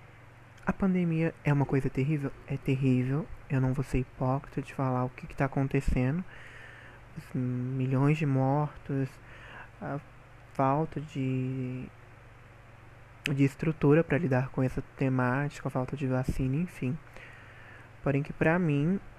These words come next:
no âmbito de, tipo, que eu tive a aprender a lidar sozinho com as minhas emoções, foi muito importante. Porque durante a pandemia,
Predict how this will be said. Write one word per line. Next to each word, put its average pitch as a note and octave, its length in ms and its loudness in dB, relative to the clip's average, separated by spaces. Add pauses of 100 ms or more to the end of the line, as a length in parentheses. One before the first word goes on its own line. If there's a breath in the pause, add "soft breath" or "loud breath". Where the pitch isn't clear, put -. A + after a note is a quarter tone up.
(300)
no C#3 240 2
âmbito C3 460 2
de, C3 180 2
tipo, - 340 -4
que - 120 0
eu C3+ 60 4
tive C3+ 280 2
a C3 40 4
aprender C#3 440 2
a D#3+ 60 4
lidar C#3 340 4
sozinho C3 540 0
com C#3 120 -2
as C3 160 2
minhas B2+ 360 0 (100)
emoções, C#3+ 720 2 (600 loud breath)
foi D#3 160 4
muito D3 240 4
importante. D#3+ 800 2 (1500 loud breath)
Porque D3 280 0
durante D#3 500 2
a G#3+ 40 -2
pandemia, C#3 840 0